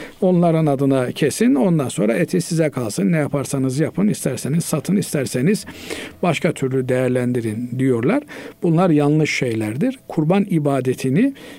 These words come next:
bir ticari meta haline getirmemek lazım. Kurban eti üzerinden de bu tür spekülatif faaliyetlerden uzak durmak lazım.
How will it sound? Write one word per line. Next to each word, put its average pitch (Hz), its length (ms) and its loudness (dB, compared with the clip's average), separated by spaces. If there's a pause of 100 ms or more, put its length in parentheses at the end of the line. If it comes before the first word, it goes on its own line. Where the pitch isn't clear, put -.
(140)
bir 196 140 2
ticari 151 600 2
meta 139 440 0
haline 135 360 0
getirmemek 123 760 -2
lazım. 117 380 0 (440)
Kurban 175 400 0
eti 160 240 -2
üzerinden 151 720 2
de 175 180 2
bu 151 40 -4
tür 165 180 -2
spekülatif 151 680 -2
faaliyetlerden 139 840 0
uzak 147 340 0
durmak 113 540 -4
lazım. 147 400 0